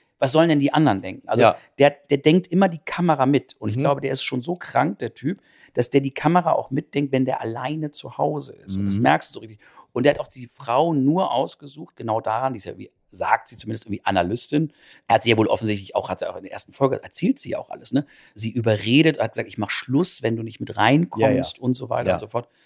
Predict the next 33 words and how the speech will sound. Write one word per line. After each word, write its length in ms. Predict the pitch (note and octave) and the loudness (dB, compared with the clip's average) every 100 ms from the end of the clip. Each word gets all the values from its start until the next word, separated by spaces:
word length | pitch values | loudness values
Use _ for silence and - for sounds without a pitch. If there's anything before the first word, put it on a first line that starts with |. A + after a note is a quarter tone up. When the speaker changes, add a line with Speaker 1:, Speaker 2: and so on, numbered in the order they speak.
| _ - | _ -8
Speaker 1:
Und 100 | - | -6
das 100 | D3+ | -6
ist 300 | - _ D#3 | -10 _ 0
irre, 460 | F3 F#3+ G3 G3 | 2 2 2 -2
wie 80 | B2+ | -6
sich 120 | C3 | -4
dann 140 | - B2 | -2 -2
so 100 | A#2+ | -2
zwei 260 | - A#2 C#3 | 0 2 2
Menschen 240 | D3+ B2 | 0 -6
so 100 | C#3+ | -8
zugrunde 560 | - A#2 - G3+ G3+ - | -8 -6 2 4 4 0
richten 300 | - - G2 | -14 -14 -6
Speaker 2:
Ja. 140 | G2 | -2
Speaker 1:
können. 240 | F#2 C3+ A3 _ | 0 0 -4 _
Speaker 2:
Ja. 200 | - F#2 - | -6 -4 8
Speaker 1:
Ähm, 260 | A#2 B2 C3 | 8 10 6
aber 200 | B2+ C#3 | 4 2
das 220 | - - _ _ | 2 -18 _ _
Interessante 400 | - C3 B2 D#3+ | -6 -4 2 2
bei 60 | D#3 | 4
diesem 140 | B2+ | 0
Trash-T 280 | A#2 D#3 - | 0 -2 -2
V 140 | - C3 | -2 -2
ist 80 | A#2+ | -2
ja 60 | |
sowieso, 480 | A#2 C3 D#3 E3 E3 _ _ _ - | -4 -4 -4 -8 -8 _ _ _ -6
dass, 280 | C3 - _ _ _ _ _ _ - | -6 -6 _ _ _ _ _ _ -6
und 100 | C#3 | 0
das 100 | D#3 | 2
ist 40 | |
das 140 | C#3+ - | 2 -2
Gefährliche, 640 | - - F3 D3+ - D3 | -8 4 4 4 0 -4